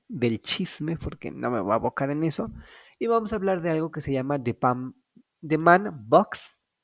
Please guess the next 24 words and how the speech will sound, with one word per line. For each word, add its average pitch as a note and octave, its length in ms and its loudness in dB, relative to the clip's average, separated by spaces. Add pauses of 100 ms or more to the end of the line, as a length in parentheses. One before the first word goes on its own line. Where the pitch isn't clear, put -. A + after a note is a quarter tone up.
o A3 240 -2
la B2+ 240 -2
caja B2+ 300 -8
del A2+ 180 -8
hombre. G#2+ 260 -12
¿Qué - 120 -8
es A3+ 100 -6
la G#3 120 -4
caja C3 240 -6
del D3+ 160 -2
hombre? G#3+ 260 -4
Es C3+ 140 -4
este C#3+ 240 -8
contenedor F3+ 560 -8 (420)
imaginario E3 880 -4 (720)
impuesto B2 480 -8
por C3+ 100 -8
la C3 120 -6
sociedad, D#3 420 -4
donde F3+ 500 -4 (300)
nosotros C#3 460 -6
vamos C3 400 -2
echando, G#3+ 680 -6 (600)
poniendo D#3+ 580 -4